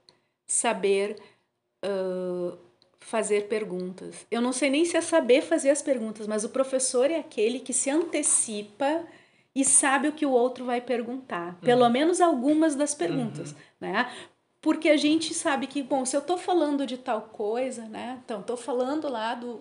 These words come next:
Speaker 1: do Álvares de Azevedo hoje, então, né?
Speaker 2: Uhum.
Speaker 1: Eu já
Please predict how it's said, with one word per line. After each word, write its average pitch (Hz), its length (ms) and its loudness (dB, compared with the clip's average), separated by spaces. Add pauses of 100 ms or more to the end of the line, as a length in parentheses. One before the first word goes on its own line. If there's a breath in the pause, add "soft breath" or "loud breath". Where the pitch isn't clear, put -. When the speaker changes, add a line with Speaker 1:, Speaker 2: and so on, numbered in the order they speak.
(120)
Speaker 1:
do 208 100 -6
Álvares 233 500 2
de 214 80 -2
Azevedo 214 600 0
hoje, 208 380 4
então, 170 240 -10
né? 202 280 -6
Speaker 2:
Uhum. 143 300 -14 (100)
Speaker 1:
Eu 208 180 0
já 226 400 4